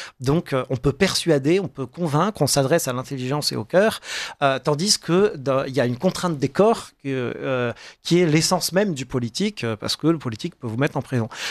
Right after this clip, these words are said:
Ça, c'est la grande invention du christianisme, c'est, c'est de dire, il faut qu'il y ait deux, euh, pôles. Et une, comme on dit, par exemple, qu'il y ait que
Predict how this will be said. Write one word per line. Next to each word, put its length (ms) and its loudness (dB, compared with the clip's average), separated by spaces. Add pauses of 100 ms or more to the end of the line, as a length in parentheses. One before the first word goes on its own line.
Ça, 300 4
c'est 140 -6
la 100 -2
grande 280 2
invention 320 0
du 80 2
christianisme, 480 0
c'est, 80 -6
c'est 160 0
de 100 -2
dire, 420 4
il 100 -6
faut 200 4
qu'il 200 -6
y 80 6
ait 120 4 (320)
deux, 460 2 (120)
euh, 160 4 (140)
pôles. 360 4 (280)
Et 260 2
une, 260 -2
comme 300 2
on 240 -2
dit, 180 -4
par 140 2
exemple, 300 -2
qu'il 160 -4
y 20 2
ait 80 -2
que 240 2